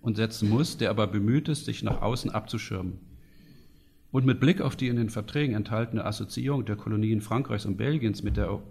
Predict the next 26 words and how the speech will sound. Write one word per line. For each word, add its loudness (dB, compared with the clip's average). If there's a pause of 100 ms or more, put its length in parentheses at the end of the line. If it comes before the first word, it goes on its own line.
(180)
europäischen -2
Wirtschaftsgemeinschaft -4
verwies -2
er -2
darauf, 0 (720)
dass -4
es 0
nicht 6
gerade 2
ein 2
Vorteil 2
sei, 2
wenn 2
die, -4
wir 2
die -2
freie 0
Welt 2
noch 2
einmal, 4 (420)
ja, -4 (200)
in 2
Großräume 2
aufteilen. -4 (1160)
Ja, -2 (500)
diese 0